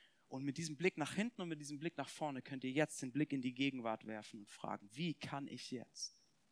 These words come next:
in Hamburg auf eine Art und Weise leben, auf eine Art und Weise wirken, dass das, was kommt, jetzt schon mehr Realität wird?“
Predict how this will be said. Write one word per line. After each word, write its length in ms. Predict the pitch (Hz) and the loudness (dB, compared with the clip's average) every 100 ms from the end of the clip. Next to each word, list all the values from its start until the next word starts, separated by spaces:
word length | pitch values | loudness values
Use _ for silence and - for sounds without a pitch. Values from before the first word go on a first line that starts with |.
| _ _ _ _ | _ _ _ _
in 220 | 147 135 | -2 0
Hamburg 460 | 135 113 113 - _ _ _ _ _ _ | -2 -4 -10 -16 _ _ _ _ _ _
auf 100 | - | -2
eine 160 | 127 127 | 2 6
Art 220 | 143 165 | 6 4
und 80 | 151 | 0
Weise 240 | 143 131 | -2 0
leben, 480 | 123 139 135 110 - | 4 4 4 0 -14
auf 160 | - 123 | -12 -4
eine 180 | 131 131 | 0 4
Art 180 | 147 151 | 4 2
und 100 | 135 | -2
Weise 340 | 135 127 117 | -2 -2 -4
wirken, 300 | 147 139 113 | -4 -4 -8
dass 200 | 120 - | -6 4
das, 320 | 170 170 147 | 4 4 0
was 200 | 135 - | -2 -2
kommt, 380 | - 139 110 - - _ - | -2 -4 -4 -14 -18 _ 2
jetzt 300 | 135 - - | 2 2 -2
schon 280 | 127 117 - | -4 -8 -8
mehr 280 | 117 123 120 | -2 0 0
Realität 580 | 113 110 107 - 101 - | -2 -4 -8 -10 -12 -16
wird?“ 220 | - | -20